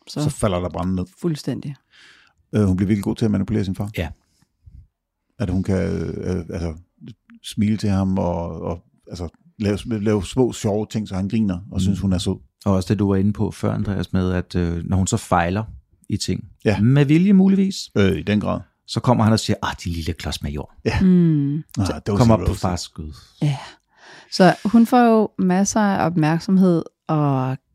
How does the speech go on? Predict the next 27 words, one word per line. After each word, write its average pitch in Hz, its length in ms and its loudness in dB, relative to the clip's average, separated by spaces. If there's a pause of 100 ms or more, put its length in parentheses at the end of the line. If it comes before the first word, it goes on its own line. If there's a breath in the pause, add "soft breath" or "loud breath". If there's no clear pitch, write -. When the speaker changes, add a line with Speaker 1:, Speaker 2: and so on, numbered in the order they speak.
(140)
Speaker 1:
kærlighed 170 840 4
og - 220 -4
omsorg 175 580 4
og 147 100 0
nærhed, 180 760 4
Speaker 2:
Mhm. 98 680 0
Speaker 1:
hver 202 260 2
gang 170 360 2
hun 175 340 4
opfører 160 600 0
sig 160 280 -2 (140)
yngre 170 560 6 (100)
eller 143 340 -2
Speaker 2:
End 92 100 2
hun 160 100 2
egentlig 165 160 4
Speaker 1:
mindre 165 160 0
Speaker 2:
er. 165 60 2
Ja. 160 60 4
Speaker 1:
intelligent, 156 600 0 (100)
end 165 140 2
hun 156 160 -2
egentlig 147 340 0
er, 135 200 2
Speaker 2:
Ja. 151 60 4
Speaker 1:
ikke? 233 160 6 (600 loud breath)
Og 175 200 4